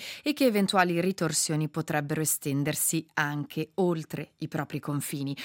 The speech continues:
Una risposta volutamente vaga che potrebbe alludere a un ampliamento delle operazioni iraniane contro obiettivi e interessi stanu-, statunitensi nella regione e non solo. Eh, queste minacce arrivano in una fase estremamente delicata dei negoziati tra le parti, ancora impegnati,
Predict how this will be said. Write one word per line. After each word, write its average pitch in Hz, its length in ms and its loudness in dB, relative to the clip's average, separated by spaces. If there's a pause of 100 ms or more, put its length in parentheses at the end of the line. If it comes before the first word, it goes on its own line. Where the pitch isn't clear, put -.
(200)
Una 240 160 6
risposta 190 480 2
volutamente 160 600 0
vaga 214 360 4
che - 120 -6
potrebbe 151 400 -2
alludere 156 400 0
a 143 60 -2
un 147 120 0
ampliamento 160 640 0
delle 147 160 -2
operazioni 147 520 -2
iraniane 147 520 0
contro 160 480 -2
obiettivi 156 640 -2
e 143 40 2
interessi 143 460 -2
stanu-, 147 360 -4 (120)
statunitensi 147 800 -2
nella 151 240 2
regione 151 500 0 (420)
e 269 160 4
non 165 220 6
solo. 139 460 -2 (340)
Eh, - 260 -6
queste - 300 0
minacce 196 680 6
arrivano 165 440 2
in 165 100 4
una 165 180 2
fase 190 260 0
estremamente 175 560 2
delicata 160 520 2
dei 147 140 0
negoziati 147 720 -2
tra 160 180 -2
le 156 140 2
parti, 185 560 2
ancora 151 340 -4
impegnati, 151 640 -4